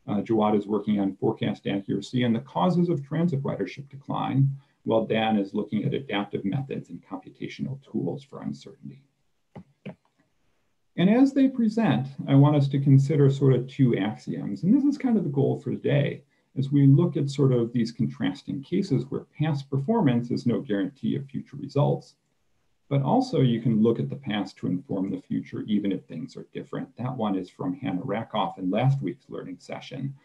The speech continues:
um, uh, which I thought was sort of a nice way of looking at it. Uh, so how do we put these things together, uh, going forward? And, uh, the folks who'll start us off with that are Rachel Copperman from Cambridge Systematics and Tara Widener from Oregon D O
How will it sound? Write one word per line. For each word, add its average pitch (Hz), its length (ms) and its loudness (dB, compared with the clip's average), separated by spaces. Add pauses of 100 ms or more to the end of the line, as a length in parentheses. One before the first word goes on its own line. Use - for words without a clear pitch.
(300)
um, 87 400 -4 (400)
uh, 101 120 -4
which 104 180 -6
I 120 80 -2
thought 113 280 -2
was 95 140 -6
sort 104 140 -4
of - 80 -4
a 92 60 -2
nice 90 320 -4
way 80 160 -10
of - 100 -14
looking - 400 -16
at 139 140 -12
it. 135 140 -10 (420)
Uh, 110 160 -4
so 127 180 0
how 156 220 0
do 156 60 4
we 135 120 6
put 123 300 -6
these 92 240 -8
things 92 300 -8
together, 101 580 -6 (240)
uh, 90 140 -8
going 87 320 -10
forward? - 420 -14 (880)
And, 123 380 0
uh, 110 280 -2
the 113 160 -6
folks 151 280 0
who'll 139 120 2
start 127 300 -4
us - 160 -6
off 135 220 -2
with 139 180 0
that 123 300 -4
are 120 100 -2
Rachel 101 380 -6
Copperman 104 580 -4
from 139 180 -4
Cambridge - 400 -6
Systematics - 640 -10
and 180 160 -2
Tara 180 200 -2
Widener 147 440 2
from 127 180 -4
Oregon 110 420 0
D 87 180 -6
O - 60 -8